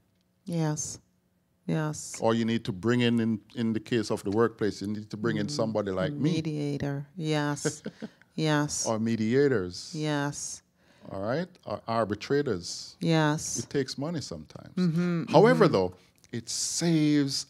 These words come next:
Speaker 2: a lot of money
Speaker 1: Okay.
Speaker 2: if you approach conflict solving or management resol-, resolution properly.
Speaker 1: Amen.
Speaker 2: It saves you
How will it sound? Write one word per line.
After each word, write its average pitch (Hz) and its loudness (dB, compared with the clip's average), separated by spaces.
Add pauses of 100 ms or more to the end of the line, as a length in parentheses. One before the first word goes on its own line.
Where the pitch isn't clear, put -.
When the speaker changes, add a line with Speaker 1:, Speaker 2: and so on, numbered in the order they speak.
Speaker 2:
a - -14 (280)
lot - -10
of - -18
money - -18 (1040)
Speaker 1:
Okay. 170 2
Speaker 2:
if 139 2
you 127 0
approach 117 0 (120)
conflict - -6
solving - -8
or 95 -8
management 95 -8
resol-, 95 -6
resolution 95 -8
properly. - -12 (480)
Speaker 1:
Amen. 208 6
Speaker 2:
It 151 4 (140)
saves 113 -2
you 104 -4